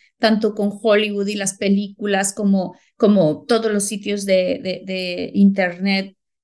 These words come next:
este, YouTube, Rumble, eh, ¿cómo se llama el otro? Odyssey, o sea, donde ya hay más información, donde la gente ya dice, "Bueno, ya, o sea, ya sabemos que están aquí, ya nada más díganos qué onda", ¿no?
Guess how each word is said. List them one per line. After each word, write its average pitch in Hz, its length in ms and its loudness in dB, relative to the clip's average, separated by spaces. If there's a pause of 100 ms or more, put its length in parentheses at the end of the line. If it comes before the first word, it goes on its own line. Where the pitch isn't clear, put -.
este, 190 500 0
YouTube, 220 800 0
Rumble, 202 760 0 (120)
eh, 175 360 2
¿cómo 208 200 -2
se 202 100 -6
llama 196 120 0
el 190 60 -2
otro? 196 220 -4
Odyssey, 214 640 -2
o 233 40 -2
sea, 226 140 2
donde 233 260 0
ya 269 180 4
hay 277 100 6
más 254 200 2
información, 190 480 -4 (120)
donde 220 180 2
la 220 100 2
gente 262 220 2
ya 254 100 4
dice, 214 220 0
"Bueno, 165 220 -4
ya, 170 160 -6 (360)
o - 40 -8
sea, 247 100 4
ya 311 220 4
sabemos 302 340 4
que 262 60 -10
están 277 180 -2
aquí, 262 200 -6
ya 262 100 2
nada 247 100 0
más 240 160 0
díganos 220 340 -2
qué 202 120 -2
onda", 165 280 -2
¿no? - 380 2